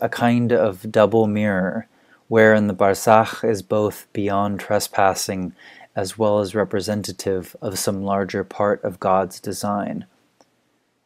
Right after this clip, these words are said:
As Ibn Arabi describes it, it is through differentiation that we may come to understand unity.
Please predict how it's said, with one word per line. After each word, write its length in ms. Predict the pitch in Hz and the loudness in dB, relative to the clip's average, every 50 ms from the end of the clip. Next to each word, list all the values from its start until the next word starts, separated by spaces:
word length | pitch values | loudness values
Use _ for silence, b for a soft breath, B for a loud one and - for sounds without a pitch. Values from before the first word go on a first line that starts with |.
| _ 107 | _ -2
As 160 | 107 104 98 | -2 0 0
Ibn 320 | 101 120 120 117 113 113 | -2 0 0 2 2 0
Arabi 480 | 101 107 113 120 123 123 117 123 127 127 | 0 0 2 2 4 4 4 4 2 2
describes 680 | 113 117 117 - - - - 117 110 110 107 104 98 | 2 2 0 -2 -2 0 2 4 4 4 2 0 0
it, 200 | 113 113 107 - - | 0 0 0 -2 -4
it 140 | - 113 110 | -6 -6 -6
is 160 | 104 - - | -6 -8 -10
through 320 | - - 120 113 117 113 | -6 -2 0 2 2 0
differentiation 1300 | 107 95 117 110 - - 117 113 110 110 110 - - 107 104 107 117 107 - - 110 98 95 92 95 95 | 0 0 -4 -4 -2 -2 0 0 0 0 -2 -2 -2 0 0 0 0 0 -2 -4 -6 -6 -6 -6 -6 -4
that 100 | 95 - | -4 -2
we 140 | - 107 107 | -2 -2 -4
may 180 | 107 107 101 | -4 -6 -6
come 380 | 98 - - 110 104 107 104 95 | -8 -6 -4 -4 -4 -4 -4 -6
to 100 | - 98 | -4 -4
understand 600 | - 110 104 101 98 - - - 107 98 95 92 | -4 -4 -6 -8 -10 -12 -10 -8 -8 -8 -8 -8
unity. 560 | 92 101 107 104 104 95 - 92 73 - - | -6 -6 -6 -6 -6 -4 -6 -6 -6 -6 -8